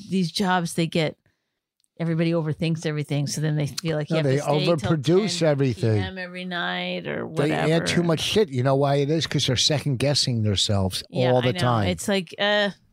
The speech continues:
Speaker 1: you know, at some point you're suspending an hour trying to decide if you should say, "Are we honoring these movies? Are we recognizing these movies?" You're like,
Speaker 2: You
Speaker 1: "Who
Speaker 2: know what's
Speaker 1: gives
Speaker 2: great
Speaker 1: a shit?"
Speaker 2: about Chris?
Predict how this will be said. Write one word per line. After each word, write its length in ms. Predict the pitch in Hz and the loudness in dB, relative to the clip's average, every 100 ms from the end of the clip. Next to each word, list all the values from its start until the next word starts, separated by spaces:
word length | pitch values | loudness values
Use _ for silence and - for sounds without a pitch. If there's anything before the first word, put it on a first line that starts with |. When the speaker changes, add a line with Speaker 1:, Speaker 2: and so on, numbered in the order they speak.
| _ _ _ _ - - _ - | _ _ _ _ -20 -20 _ -4
Speaker 1:
you 260 | 254 226 | 0 0
know, 60 | 220 | 0
at 100 | 208 | -2
some 200 | 233 208 | -2 -2
point 260 | 214 190 | -2 -2
you're 140 | 165 170 | 0 -2
suspending 720 | - 185 - - 185 180 170 | -4 -4 -4 -2 0 2 0
an 60 | 160 | 0
hour 580 | - 156 156 165 156 147 | -2 -2 0 0 0 0
trying 200 | - 160 | 0 -2
to 60 | |
decide 380 | 156 165 156 160 | 0 -2 0 -2
if 140 | 156 165 | -4 -6
you 60 | |
should 180 | 156 151 | -6 -6
say, 240 | - 160 151 | -4 -2 -2
"Are 220 | 160 156 | -2 -2
we 140 | 156 | -2
honoring 640 | - 180 214 262 254 240 240 | -2 -2 0 0 0 2 2
these 240 | 233 233 | 2 2
movies? 440 | 226 226 220 226 208 | 0 0 0 -2 -2
Are 80 | |
we 140 | 165 151 | -4 -4
recognizing 1000 | 160 180 - 247 226 226 226 226 220 202 | -2 -2 -2 -2 0 0 0 -2 -4 -4
these 220 | 208 214 | -6 -6
movies?" 480 | 214 202 214 196 - | -6 -6 -6 -6 -8
You're 140 | - 175 | -6 -4
like, 160 | 170 165 | -4 -4
Speaker 2:
You 80 | 175 | -4
Speaker 1:
"Who 80 | 165 | 0
Speaker 2:
know 100 | 151 | 0
what's 120 | 165 | 0
Speaker 1:
gives 100 | - | 0
Speaker 2:
great 120 | 147 143 | 0 0
Speaker 1:
a 40 | |
shit?" 40 | |
Speaker 2:
about 300 | 135 131 127 107 _ | 0 0 -2 -6 _
Chris? 480 | - 127 123 - | -4 -2 -2 -4